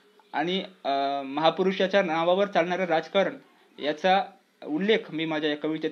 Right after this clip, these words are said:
केलेला आहे. कवितेचं शीर्षक आहे महापुरुषाचं लेकरू. या सरकारात भीमा तुझंच लेकरू बसलंय,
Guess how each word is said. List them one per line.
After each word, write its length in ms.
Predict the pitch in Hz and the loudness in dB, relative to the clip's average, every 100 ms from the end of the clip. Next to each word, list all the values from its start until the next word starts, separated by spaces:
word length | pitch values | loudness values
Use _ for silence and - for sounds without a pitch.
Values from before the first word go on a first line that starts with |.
| 151 | 0
केलेला 240 | 147 143 | 0 0
आहे. 80 | 190 - _ _ _ _ _ _ - _ _ _ _ _ _ - _ _ _ _ _ _ - - | -2 -8 _ _ _ _ _ _ -20 _ _ _ _ _ _ -20 _ _ _ _ _ _ -20 -2
कवितेचं 400 | 170 196 202 208 | 0 2 2 2
शीर्षक 380 | 202 190 226 214 | 0 0 0 4
आहे 80 | 208 | 4
महापुरुषाचं 600 | 185 170 180 185 180 180 | 4 0 0 -2 -2 0
लेकरू. 280 | 156 147 143 - - - - _ _ _ _ - - - - - - - _ _ _ _ _ _ - _ _ _ _ - - _ 135 | -2 -4 -6 -10 -20 -20 -20 _ _ _ _ -20 -20 -20 -20 -20 -20 -20 _ _ _ _ _ _ -20 _ _ _ _ -20 -20 _ 0
या 180 | 151 214 | 6 6
सरकारात 520 | - 196 208 233 254 | 6 4 6 6 6
भीमा 360 | 185 196 214 | 2 2 4
तुझंच 360 | 247 - 190 220 | 2 0 -2 -2
लेकरू 260 | 220 220 226 | -2 -2 -2
बसलंय, 340 | 190 190 151 | -2 -2 -6